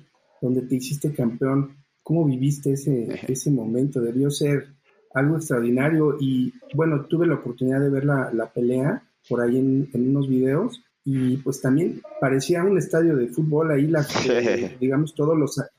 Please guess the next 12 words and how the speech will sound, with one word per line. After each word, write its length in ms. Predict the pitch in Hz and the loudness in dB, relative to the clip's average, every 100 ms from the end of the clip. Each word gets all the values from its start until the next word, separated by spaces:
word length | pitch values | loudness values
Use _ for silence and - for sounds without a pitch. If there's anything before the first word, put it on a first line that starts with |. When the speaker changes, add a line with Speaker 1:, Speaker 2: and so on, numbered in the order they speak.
| _ - | _ -4
Speaker 1:
los 200 | 131 131 | -2 0
asistentes 880 | 135 - 143 - 156 151 147 147 143 | -2 -2 -4 -2 0 0 0 -2 -2
coreando 1000 | - 123 135 135 143 143 131 120 110 113 123 | -2 -2 0 2 2 2 0 0 -2 -2 -2
estilo 680 | - 143 139 147 120 123 - | -2 -2 0 0 -2 -6 -8
estadio 400 | 131 - 135 135 | -8 -4 0 0
de 160 | 120 120 | 0 -4
fútbol. 440 | 135 131 127 139 - - - - - | -6 -2 0 -2 -4 -16 -12 -8 -2
Todo 120 | 160 | 0
Speaker 2:
Sí. 240 | 175 131 202 | 0 0 0
Speaker 1:
ese 100 | 156 | 2
ambiente, 540 | 135 139 151 147 175 | 2 2 2 2 -2
pues, 440 | 180 143 127 - | 0 -2 -2 -6